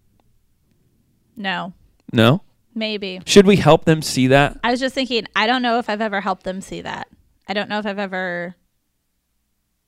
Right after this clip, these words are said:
Speaker 1: addressed that. Like, when you're here, when you're, when you're participating, when you're serving here,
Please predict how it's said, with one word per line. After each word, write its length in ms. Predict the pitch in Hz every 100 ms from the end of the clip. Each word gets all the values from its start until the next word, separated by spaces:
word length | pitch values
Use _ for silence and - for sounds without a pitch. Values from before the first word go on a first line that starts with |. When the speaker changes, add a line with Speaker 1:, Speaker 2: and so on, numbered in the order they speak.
| -
Speaker 1:
addressed 500 | 196 175 175 226 -
that. 280 | - - -
Like, 320 | 190 175 - -
when 240 | 196 196
you're 160 | 196 220
here, 420 | - 214 180 185
when 160 | 196
you're, 420 | 180 180 180 175 -
when 180 | 185 170
you're 140 | 175
participating, 800 | - 190 202 - 185 180 170 180
when 140 | 170 170
you're 120 | 180
serving 480 | - 185 185 180 160
here, 460 | 202 180 170 -